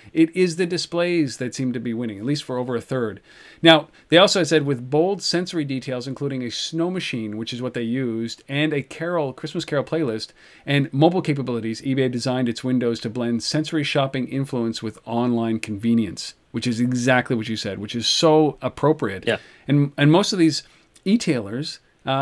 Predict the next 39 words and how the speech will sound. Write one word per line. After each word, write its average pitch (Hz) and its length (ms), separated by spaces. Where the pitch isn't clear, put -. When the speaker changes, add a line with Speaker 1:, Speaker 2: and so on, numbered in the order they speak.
Speaker 1:
are 139 120
starting 165 300
to 151 80
think 190 220
about 131 220
this. 101 160
That's 117 140
why 135 160
Amazon 143 380
is 135 100
opening 131 240
up 123 140
a, 117 140
a 117 100
physical 147 480
store 151 560
so 120 140
people 123 240
can 131 300
go 160 340
somewhere 131 840
when 123 140
they 123 140
need, 123 360
then 123 220
when 127 100
they 123 80
want 117 160
to. 120 60
They 123 80
can 143 80
go 151 140
shopping. 147 580
It's 127 120
a 147 60
different 185 380
type 226 240
of 170 100
store. 98 400